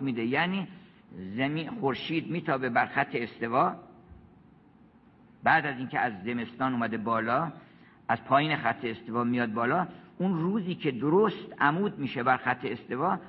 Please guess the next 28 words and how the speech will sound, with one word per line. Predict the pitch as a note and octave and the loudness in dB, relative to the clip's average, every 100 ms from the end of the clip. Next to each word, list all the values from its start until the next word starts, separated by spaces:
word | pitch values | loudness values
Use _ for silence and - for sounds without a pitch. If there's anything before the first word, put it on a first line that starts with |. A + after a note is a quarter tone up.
| - | -6
روز | C#3 C#3 | -4 -2
نوروزه، | C#3+ A2+ F#2 E2+ E2+ | -2 -2 -6 -12 -8
اول | - F#2 G#2+ | -6 -4 -4
نوروزه. | G2 D2+ C2 - - | -6 -8 -12 -14 -2
اولین | F#2+ A#2 A2+ A2+ | 0 0 0 2
لحظه‌ای | A2+ G2 B2+ D#3 | 0 0 -2 -2
که | D3 A2 F#2+ - - - - | 0 -4 -4 -12 -20 -14 -4
این | D3+ C3+ G2+ - - | -2 0 -4 -10 -16
خط | - C#3+ D#3 - | -2 2 2 0
عمودی | B2+ B2 A2+ B2 | -2 -2 -4 -6
می‌شه، | A2 - D3 | -6 -4 -2
اه، | F#3 - - - - - - G2+ G2+ G#2+ G2+ - | -4 -8 -20 -20 -20 -20 -14 -10 -8 -10 -14 -20
خط، | - B2 B2+ - C3 B2+ - - - | -4 0 0 -2 -4 -4 -10 -18 -6
یعنی | G#2+ B2 B2+ B2+ - - - | -2 0 0 -2 -8 -4 2
اول | G#2+ G2 B2 | 2 2 0
نوروز | A#2+ G#2 F#2+ F2 | 0 0 -4 -4
ماست. | E2+ C2 - - - - - - - - - - - | -6 -6 -14 -20 -20 -20 -20 -20 -20 -20 -20 -20 -6
بنابراین | B2 C#3 D3+ F3+ G#3 - - - - - - - - - | 2 2 2 0 -2 -6 -16 -20 -20 -20 -20 -20 0 4
آفرینش | D#3+ - D3 D3 D#3 G3 - | 4 4 2 0 -2 -4 2
رو | |
هم | G3+ G#3 G3 - | 2 2 0 -4
اون | F3+ G3 - - | -4 -4 -6 -6
انسان | D3 B2 - E3 F#3+ | -2 0 2 2 2
رو | F#3 | 2
با | D3+ | 2
نوروز | C#3 C3+ C3 E3+ | 2 2 2 0
شروع | - A#2+ | 0 -2
می‌کنه. | A2+ A2 A#2 A2+ | -2 -2 0 0